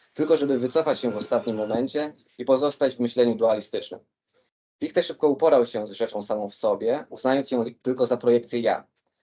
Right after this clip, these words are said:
No bo kto wyznacza granicę rozumu i kto uznaje, co da się poznać, a co nie? E, to świadomość właśnie. Em, e, tym samym wykazując źródło rozdzielenia między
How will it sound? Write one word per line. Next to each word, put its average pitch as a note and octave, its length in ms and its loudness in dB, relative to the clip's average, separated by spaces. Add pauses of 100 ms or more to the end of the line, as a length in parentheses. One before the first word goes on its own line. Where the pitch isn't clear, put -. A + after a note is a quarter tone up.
No A#2 100 0
bo C3 100 4
kto D#3+ 480 4
wyznacza B2+ 420 -2
granicę A#2+ 760 0
rozumu A2+ 560 0
i G#2+ 420 -8 (180)
kto B2 180 4
uznaje, A2 580 0 (200)
co G#2+ 180 -4 (140)
da A2+ 160 0
się G#2 160 -6
poznać, G#2+ 340 -6
a - 80 -4
co G#2 160 -4
nie? G2+ 160 -6 (920)
E, G2+ 180 -6
to A2 140 -4
świadomość A#2+ 440 4
właśnie. F#2 380 -6 (1200)
Em, G#2 420 -6 (920)
e, A2+ 140 2
tym C3+ 180 -2
samym C3+ 500 0
wykazując B2+ 460 -2
źródło C#3+ 400 2
rozdzielenia A2+ 840 0
między G#2 640 -4